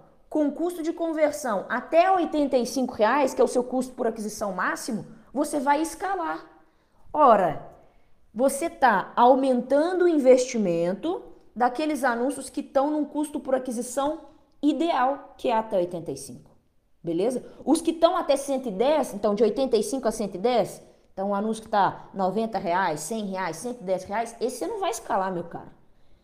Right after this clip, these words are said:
Você não vai escalar porque ele tá na gordura, ele não tá na, na melhor performance.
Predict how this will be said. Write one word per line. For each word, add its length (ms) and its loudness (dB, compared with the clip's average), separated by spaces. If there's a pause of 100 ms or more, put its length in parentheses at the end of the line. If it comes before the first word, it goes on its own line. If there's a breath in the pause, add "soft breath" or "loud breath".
Você 120 -12
não 80 -4
vai 120 6
escalar 440 4
porque 220 -2
ele 140 0
tá 160 2
na 100 0
gordura, 560 4
ele 140 2
não 100 -2
tá 280 -2
na, 140 -6
na 120 -4
melhor 340 0
performance. 640 -4